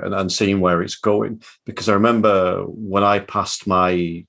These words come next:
Part Three to become an instructor, I took the old style Part Three. And my initial thing was, "Right, I'm gonna take a year. I'm gonna take a year just to settle down,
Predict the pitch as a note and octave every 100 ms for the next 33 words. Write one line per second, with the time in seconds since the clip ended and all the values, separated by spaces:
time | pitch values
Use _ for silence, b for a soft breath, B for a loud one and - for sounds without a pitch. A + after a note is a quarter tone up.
0 | _ - F#2 F2+ - F#2+ F#2 F#2 F#2 -
1 | A#2+ A2+ - G#2 - G2 G2 - - G2
2 | G2 A2+ G#2+ F2 - F2+ F2 A2+ G2+ _
3 | B B B B B _ _ G2+ F#2+ F#2+
4 | G2 F#2+ G2+ G2 G#2+ A2 G#2+ - G2+ G2+
5 | - G2 A2+ F#2 F2 F2 F#2+ F#2 G#2 F#2+
6 | G#2 F2+ F2+ E2 E2 D#2+ _ _ _ _
7 | _ _ - A#2+ B2+ D#3 C#3 C3+ G2 F#2+
8 | F#2 G#2+ - - - C#3+ G2 A#2 A#2+